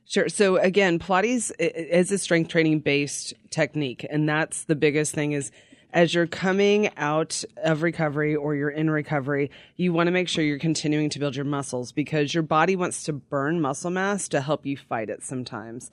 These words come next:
And as it's doing that, you do wanna give back to your body. And that's something that's, I think, hard for some people to understand.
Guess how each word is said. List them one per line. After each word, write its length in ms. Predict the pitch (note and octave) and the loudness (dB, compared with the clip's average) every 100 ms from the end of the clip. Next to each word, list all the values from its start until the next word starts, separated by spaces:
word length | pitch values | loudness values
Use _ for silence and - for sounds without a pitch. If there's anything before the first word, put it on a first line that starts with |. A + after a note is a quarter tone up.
| _ _ _ _ - | _ _ _ _ 0
And 240 | D#3+ D#3+ | 4 4
as 300 | D3+ E3 D#3+ | 4 4 4
it's 180 | D#3+ - | 0 0
doing 340 | G#3 B3 A#3+ | 2 4 4
that, 340 | D#3+ D3+ D3+ D3+ | 2 2 0 0
you 160 | E3 | -2
do 240 | D3 E3+ F3 | 0 2 4
wanna 160 | F3 | 2
give 240 | D#3 D3+ C3+ | 2 -2 0
back 280 | C#3 C#3 | 0 0
to 140 | - C3+ | -6 -6
your 120 | C3 | -6
body. 460 | B2 B2+ B2 G#2 A#2+ | -6 -6 -6 -8 -6
And 140 | D3 | -4
that's 220 | D3+ D3+ | -2 -2
something 400 | - D#3+ D3+ D#3 | -2 -2 0 -2
that's, 320 | D3+ C3 - - _ D3 | -2 -6 -14 -18 _ -6
I 120 | D#3+ | 0
think, 220 | E3+ D#3 | 0 0
hard 380 | - C#3 C#3+ D#3 | -2 -2 -2 -2
for 120 | F#3 | -6
some 180 | F3 F#3 | -4 -2
people 220 | F#3 F#3 | -2 -2
to 40 | F3+ | -2
understand. 720 | D#3 F3+ E3+ F#3 F3+ F#3 F#3+ | -2 -4 -4 -2 0 0 -4